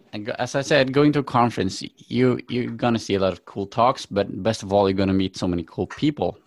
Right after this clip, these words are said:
And it's the connections you make that's really at least to me, that's, that's the biggest part.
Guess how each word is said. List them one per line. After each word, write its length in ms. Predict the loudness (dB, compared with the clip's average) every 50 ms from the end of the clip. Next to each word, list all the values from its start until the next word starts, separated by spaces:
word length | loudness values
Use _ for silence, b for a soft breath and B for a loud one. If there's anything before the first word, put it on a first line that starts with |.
| _ _ -4
And 280 | -2 0 0 0 -2 -6
it's 180 | -14 -16 -14 -12
the 100 | -12 -12
connections 540 | -6 -4 -2 -2 -2 -2 -4 -6 -6 -6
you 80 | -4 -2
make 280 | 0 0 0 -2 -2 0
that's 340 | -2 -2 -2 -2 -10 -12
really 460 | -8 -6 -4 -4 -2 -2 -4 -6 -8 b b b b b b b b b b _
at 100 | -2 0
least 160 | 0 0 2 4
to 40 |
me, 240 | 4 6 6 6 6
that's, 320 | 6 4 2 0 -4 -10 -8
that's 280 | -2 -2 -2 -2 -2 -6
the 60 | -6
biggest 340 | -6 -4 -4 -4 -6 -6 -2
part. 360 | 0 0 0 0 -4 _